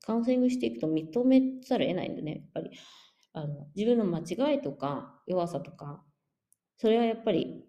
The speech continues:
結婚したり付き合った人は、やっぱり、うん、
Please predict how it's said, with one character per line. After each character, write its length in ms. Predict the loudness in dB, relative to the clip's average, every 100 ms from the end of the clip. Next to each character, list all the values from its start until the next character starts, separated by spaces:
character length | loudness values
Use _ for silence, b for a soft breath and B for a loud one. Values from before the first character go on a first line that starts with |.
| -8
結 180 | -6 -2
婚 180 | 0 0
し 80 | 0
た 80 |
り 80 | -4
付 160 | -4 -2
き 100 | 0
合 40 |
っ 60 | 0
た 80 | -4
人 220 | -4 -4
は、 360 | -2 -4 -8 -8
や 80 | -6
っ 40 | 0
ぱ 120 | 2
り、 280 | 2 0 -12 _ _ _ _ _ _ _ -6
う 60 |
ん、 380 | -4 -2 -6 -8